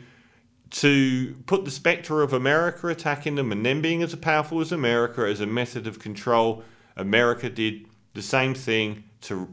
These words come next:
with using the Soviet Union and the spectre of communism. There was never any truth to the fact that they would fight, and it wouldn't have been a fair fight. So even the, even when they were the, at their most antagonistic, like China and America have never been,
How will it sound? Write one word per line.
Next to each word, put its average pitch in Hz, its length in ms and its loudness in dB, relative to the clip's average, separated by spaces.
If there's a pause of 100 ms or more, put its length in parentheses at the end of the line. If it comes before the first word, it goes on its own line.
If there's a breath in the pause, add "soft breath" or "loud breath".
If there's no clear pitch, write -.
with 104 260 -4
using 107 480 -4
the 107 80 -12
Soviet 95 420 -4
Union 98 420 -2
and 92 120 -4
the 92 140 -2
spectre - 380 -8
of - 100 -14
communism. 82 640 -10 (280 loud breath)
There 170 140 6
was 180 120 0
never 226 240 0
any 196 140 0
truth 156 320 -6
to 139 80 -12
the 120 100 -6
fact 120 220 -6
that 110 140 -8
they 110 100 4
would 101 160 -4
fight, 123 380 2 (320 loud breath)
and 127 120 2
it 127 120 2
wouldn't 120 180 -4
have 98 60 -6
been 104 140 -2
a 98 40 -8
fair 98 240 -6
fight. 82 360 -10 (1120 loud breath)
So 190 300 6 (520)
even 233 380 0
the, 185 480 0
even 214 320 0
when 185 140 2
they 170 100 0
were 165 140 2
the, 147 280 0
at 156 140 4
their 143 100 2
most 139 280 0
antagonistic, 131 800 -2
like 135 420 0
China 151 340 0
and 127 100 2
America 123 380 0
have 101 160 -2
never 113 380 2
been, 170 540 -2